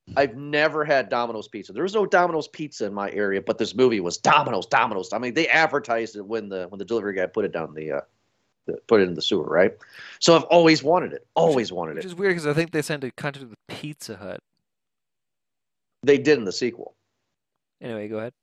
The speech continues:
Speaker 1: Anyway, so I've never had Domino's. And then jump forward, right? My wife and I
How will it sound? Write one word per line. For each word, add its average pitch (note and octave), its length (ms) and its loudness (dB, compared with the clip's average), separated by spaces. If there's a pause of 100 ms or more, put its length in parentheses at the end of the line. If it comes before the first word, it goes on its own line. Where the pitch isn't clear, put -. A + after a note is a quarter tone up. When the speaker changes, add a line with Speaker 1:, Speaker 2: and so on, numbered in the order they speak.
(720)
Speaker 1:
Anyway, A#2 240 2 (420)
so D3+ 280 6
I've D3+ 180 4
never B2 300 -2
had D#3+ 180 0
Domino's. G3 680 -4
And C3+ 260 0
then B2 440 4 (180)
jump D#3+ 260 4
forward, C3 580 4 (360)
right? G#2 280 -2
My A2 200 -2
wife A#2 340 4
and A2 140 -2
I G2+ 300 0